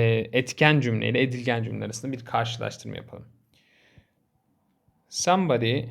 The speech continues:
built this house in nineteen thirty-five.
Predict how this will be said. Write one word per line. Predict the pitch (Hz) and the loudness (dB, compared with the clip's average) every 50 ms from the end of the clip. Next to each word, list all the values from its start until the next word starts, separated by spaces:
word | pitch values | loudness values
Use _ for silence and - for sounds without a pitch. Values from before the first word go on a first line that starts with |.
| - - - - _ _ _ _ _ _ _ _ _ _ _ _ _ _ _ _ _ _ _ _ _ _ _ _ _ _ _ _ _ _ _ _ _ _ _ _ _ _ _ - - _ _ _ _ _ _ _ _ _ _ _ _ _ _ _ _ _ _ _ _ _ _ _ _ _ _ _ _ _ _ _ _ _ _ _ _ _ _ _ _ _ - | -12 -18 -20 -20 _ _ _ _ _ _ _ _ _ _ _ _ _ _ _ _ _ _ _ _ _ _ _ _ _ _ _ _ _ _ _ _ _ _ _ _ _ _ _ -20 -20 _ _ _ _ _ _ _ _ _ _ _ _ _ _ _ _ _ _ _ _ _ _ _ _ _ _ _ _ _ _ _ _ _ _ _ _ _ _ _ _ _ 0
built | 151 160 151 147 147 147 - - - | 4 4 4 4 2 0 -6 -10 -6
this | - 131 135 127 - - | -4 -4 -4 -4 -6 -8
house | - - 117 55 52 - - - - - - - _ _ _ _ _ _ _ _ _ _ _ _ _ _ _ _ _ _ _ _ _ _ _ _ _ _ _ _ _ _ _ _ _ _ _ _ _ _ _ _ _ _ _ _ _ _ _ _ _ - _ _ _ _ _ _ _ _ _ _ _ _ _ _ _ _ _ _ _ _ _ _ _ _ _ _ _ _ _ _ _ _ _ _ _ _ _ _ _ _ _ _ _ _ _ _ _ _ | -6 -4 -2 -2 -2 -4 -6 -10 -12 -14 -16 -18 _ _ _ _ _ _ _ _ _ _ _ _ _ _ _ _ _ _ _ _ _ _ _ _ _ _ _ _ _ _ _ _ _ _ _ _ _ _ _ _ _ _ _ _ _ _ _ _ _ -20 _ _ _ _ _ _ _ _ _ _ _ _ _ _ _ _ _ _ _ _ _ _ _ _ _ _ _ _ _ _ _ _ _ _ _ _ _ _ _ _ _ _ _ _ _ _ _ _
in | 139 135 135 131 131 | -8 -6 -4 -2 0
nineteen | 131 131 127 127 123 - 123 123 123 | 0 0 0 -2 -4 -6 -6 -6 -6
thirty-five. | - - 123 120 120 - - - 113 101 117 | -4 -4 -4 -6 -6 -8 -8 -8 -6 -6 -8